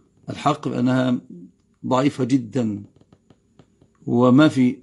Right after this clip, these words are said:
يعني الأصل، خذ الأساس والأصل، كل فضيلة جاءت في، آه، آه، فضائل السور فهي ضعيفة،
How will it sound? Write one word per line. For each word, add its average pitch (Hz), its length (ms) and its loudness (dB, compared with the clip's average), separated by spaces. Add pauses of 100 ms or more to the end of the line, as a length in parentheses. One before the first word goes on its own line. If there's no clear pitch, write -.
(200)
يعني 120 360 -6
الأصل، 143 560 -2 (120)
خذ 143 260 -2
الأساس 131 520 -4
والأصل، 131 480 -4 (580)
كل 160 380 2
فضيلة 127 480 -2
جاءت 117 760 -2 (440)
في، 131 420 2 (100)
آه، 127 40 -2
آه، 110 440 -6
فضائل 123 440 -2
السور 143 480 -2
فهي 127 280 -4
ضعيفة، 107 400 -8